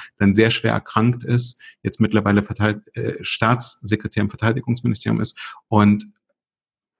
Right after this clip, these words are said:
ein, ein Buch geschrieben hat als Politiker, das, das ich enorm finde, äh, das da heißt, „Du musst kein Held sein“, ähm, und, äh, in diesem Buch eben sehr klar zu seinen Schwächen und Fehlern gestanden hat, ähm, und das stelle ich mir sehr, sehr spannend vor, weil er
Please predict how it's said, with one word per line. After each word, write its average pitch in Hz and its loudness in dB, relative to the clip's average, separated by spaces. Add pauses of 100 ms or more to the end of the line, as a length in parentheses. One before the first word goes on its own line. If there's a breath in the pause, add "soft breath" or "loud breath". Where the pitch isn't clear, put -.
(140)
ein, 110 2
ein 98 0
Buch 120 2
geschrieben 117 0
hat 113 0
als - -6
Politiker, 117 0
das, 110 -4
das - -2
ich - -8
enorm 104 4
finde, 110 2 (300 loud breath)
äh, 104 2
das - -4
da 101 0
heißt, 104 0
„Du 110 2
musst 101 2
kein 98 2
Held 104 2
sein“, 90 0 (300 loud breath)
ähm, 98 4
und, 95 0
äh, 101 0
in 95 2
diesem 98 2
Buch 98 -2
eben 95 0
sehr 101 4
klar 101 -2
zu - -12
seinen 95 2
Schwächen 98 0 (220 loud breath)
und 95 -2
Fehlern 98 2
gestanden 104 -2
hat, 113 -2
ähm, 101 2
und - -4 (380 soft breath)
das 107 -6
stelle 104 2
ich - -2
mir 101 4
sehr, 101 4
sehr 101 2
spannend 104 -2
vor, 123 0
weil 104 0
er 107 0